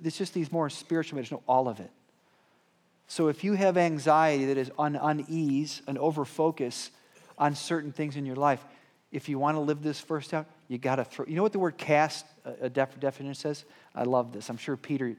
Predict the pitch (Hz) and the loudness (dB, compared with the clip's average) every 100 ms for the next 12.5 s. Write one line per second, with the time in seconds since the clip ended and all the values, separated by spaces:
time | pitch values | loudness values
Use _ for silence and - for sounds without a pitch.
0 | 123 120 123 127 127 127 123 127 - 117 | -6 0 2 2 0 -4 -6 -6 -6 -8
1 | - 131 117 - 123 131 - - - - | -6 -6 -6 -10 -4 -4 -4 -10 -20 -20
2 | _ - 151 - - 196 190 165 - 180 | _ -8 -6 -6 0 4 4 4 -4 -2
3 | 151 131 - - - 139 131 123 - 98 | 0 -2 -6 -16 -6 -2 0 -2 -8 -10
4 | 98 - 98 76 _ _ _ _ _ _ | -12 -14 -16 -18 _ _ _ _ _ _
5 | _ - 120 - 170 160 - 160 - 151 | _ -10 -8 -2 0 0 0 -2 0 -2
6 | 147 143 131 - - - - 165 143 180 | 0 0 -2 -8 -20 -6 -2 0 0 0
7 | 147 123 147 151 143 147 139 120 107 131 | 0 -2 0 2 2 0 0 -4 0 2
8 | 120 - - - - - 143 - 156 151 | 2 -2 -6 -8 -6 2 4 6 4 2
9 | - - 165 151 147 - - 160 127 143 | -8 -2 -2 -2 -4 -10 -4 -2 -2 -4
10 | 147 143 - _ _ - - - _ - | -6 -8 -12 _ _ -20 -20 -20 _ -2
11 | - 190 165 120 - - - - - _ | 4 6 6 2 -6 -8 -10 -16 -20 _
12 | _ _ _ - 151 | _ _ _ -6 -6